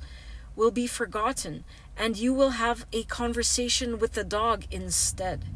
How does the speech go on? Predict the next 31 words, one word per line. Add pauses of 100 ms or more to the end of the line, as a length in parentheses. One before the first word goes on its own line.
(480)
asking
it
about
what
it
has
done
today, (640)
asking
it (400)
if
it
is
a
good
boy (260)
and
if
it
wants
a
treat. (1300)
Whether
or
not
you
are
this
kind
of
person,